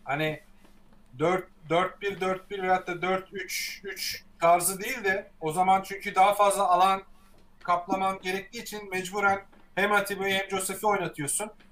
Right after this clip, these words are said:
Sonra bir tane kreatif oyuncuya kalıyorsun. Bir de Gezal'ı sağ taraftan Gezal'ın işte,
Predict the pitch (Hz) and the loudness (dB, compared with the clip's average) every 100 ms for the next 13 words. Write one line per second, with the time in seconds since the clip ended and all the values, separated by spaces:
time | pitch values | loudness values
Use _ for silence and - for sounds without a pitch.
0 | - 180 190 202 214 190 175 170 160 156 | -6 -2 -2 0 2 2 0 -2 -2 -4
1 | - 156 151 147 143 143 135 - 220 226 | -4 -4 -4 -6 -6 -8 -6 -6 -6 -8
2 | - - - - - - - 185 208 196 | -14 -20 -20 -20 -20 -20 -8 -2 0 4
3 | 196 190 202 208 202 208 196 196 190 190 | 4 6 4 4 4 4 4 4 4 2
4 | 196 196 190 185 196 202 196 - 180 170 | 0 2 0 0 0 -2 -6 -6 -6 -6